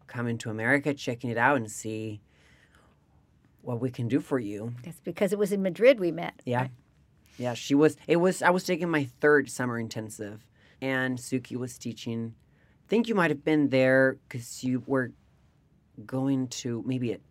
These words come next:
Speaker 1: a, some tango.
Speaker 2: Oh, I could have been at a,
Speaker 1: Yeah.
Speaker 2: a tango festival
Speaker 1: A
Speaker 2: or
Speaker 1: tango
Speaker 2: something.
Speaker 1: festival, maybe in Italy, and then you stopped in,
Speaker 2: Right.
Speaker 1: in Madrid 'cause you knew you had friends there,
Speaker 2: I
Speaker 1: and
Speaker 2: had
Speaker 1: then
Speaker 2: friends.
Speaker 1: they asked you to teach
Speaker 2: Teach.
Speaker 1: at
Speaker 2: Right.
Speaker 1: this little, like, steps kind of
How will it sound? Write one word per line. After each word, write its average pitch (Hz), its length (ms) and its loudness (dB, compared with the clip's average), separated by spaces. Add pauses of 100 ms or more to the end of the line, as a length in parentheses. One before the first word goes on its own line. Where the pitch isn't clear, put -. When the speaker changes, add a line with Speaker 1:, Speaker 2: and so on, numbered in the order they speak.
(100)
Speaker 1:
a, 113 100 -6 (160)
some 123 320 -4
tango. 170 960 -2 (680)
Speaker 2:
Oh, 226 100 6
I 233 120 6
could 240 160 8
have 208 80 2
been 226 140 4
at 208 180 0
a, 196 100 2
Speaker 1:
Yeah. 185 200 6
Speaker 2:
a 127 40 4
tango 220 380 2
festival 202 500 0
Speaker 1:
A 185 40 8
Speaker 2:
or 196 40 6
Speaker 1:
tango 214 200 8
Speaker 2:
something. 202 180 8
Speaker 1:
festival, 165 340 8
maybe 160 360 6
in 143 180 10
Italy, 156 340 4
and 135 140 6
then 131 120 4
you 123 80 0
stopped 143 460 0
in, 131 220 4
Speaker 2:
Right. 185 180 2
Speaker 1:
in 131 60 4
Madrid 139 480 4
'cause 123 260 -6
you 131 160 4
knew 117 540 0 (480)
you 143 140 4
had 139 200 4
friends 190 360 0
there, 143 100 6
Speaker 2:
I - 20 6
Speaker 1:
and 139 80 6
Speaker 2:
had 208 80 4
Speaker 1:
then 131 100 4
Speaker 2:
friends. 135 160 4
Speaker 1:
they - 60 4
asked 143 300 4
you 139 80 2
to - 280 -4
teach 185 420 0
Speaker 2:
Teach. - 100 -12
Speaker 1:
at 127 280 0
Speaker 2:
Right. 185 300 0
Speaker 1:
this - 140 -12 (120)
little, 123 380 -2
like, 110 220 -4
steps - 480 -6
kind 120 280 -4
of 107 200 -4